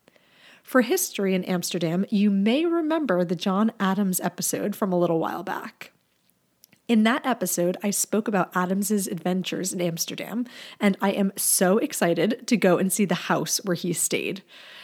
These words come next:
My research shows that it's just a small plaque outside of a building. It's not like I'm gonna get to go inside or anything, but I am very excited nonetheless. I find it helpful to search for guides on the top places to see first,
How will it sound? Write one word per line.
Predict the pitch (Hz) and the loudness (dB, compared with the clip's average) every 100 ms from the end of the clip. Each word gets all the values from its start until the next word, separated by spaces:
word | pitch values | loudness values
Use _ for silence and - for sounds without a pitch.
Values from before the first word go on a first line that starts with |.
| - | 0
My | 226 240 233 | 6 6 6
research | - 240 285 - 302 294 - - | 2 2 2 0 0 0 0 -4
shows | - 220 208 196 | 2 4 4 4
that | 190 | 2
it's | 180 - | 2 -2
just | - 196 - | -2 -2 0
a | 180 | 0
small | - 185 165 165 | 0 0 2 2
plaque | 175 - - 202 - | 0 -6 -4 -4 -2
outside | 175 - 190 175 | -2 0 0 -2
of | |
a | 175 | -2
building. | 165 165 175 214 | -2 -2 -2 0
It's | 180 - | -2 -2
not | 170 | -4
like | 165 175 | -2 0
I'm | 202 | 2
gonna | 175 175 | 2 0
get | 160 - | -2 -2
to | |
go | 175 | -2
inside | 160 165 - 156 202 | -2 -2 -2 0 0
or | 262 | 0
anything, | 277 285 302 330 349 - - - - | 0 0 -2 -2 -6 -10 -14 -4 2
but | 277 - | 2 2
I | - | 2
am | 214 202 | 4 4
very | 202 202 202 | 4 4 2
excited | - 175 175 180 175 - | 0 0 2 2 0 0
nonetheless. | 180 170 170 - - 214 - - - _ _ _ _ _ _ _ _ _ _ _ _ _ _ _ _ _ - - - _ | 0 0 -2 -4 -8 -6 -2 -2 -4 _ _ _ _ _ _ _ _ _ _ _ _ _ _ _ _ _ -20 -20 -20 _
I | 277 | -4
find | 269 330 359 - | -2 -2 -4 -6
it | |
helpful | 247 214 190 - 190 | -4 -2 -2 -2 -2
to | 185 196 | -2 -4
search | - 190 185 - | -2 0 -2 -4
for | - 208 | -8 -6
guides | 170 175 165 170 180 - - | -2 0 0 0 0 -2 -2
on | 180 170 170 | 0 0 0
the | |
top | 175 196 - | 0 0 0
places | - 180 175 185 | 2 0 2 -2
to | - 185 | -2 0
see | - 180 | 0 0
first, | 170 - 160 208 - | -2 -4 -4 -2 -4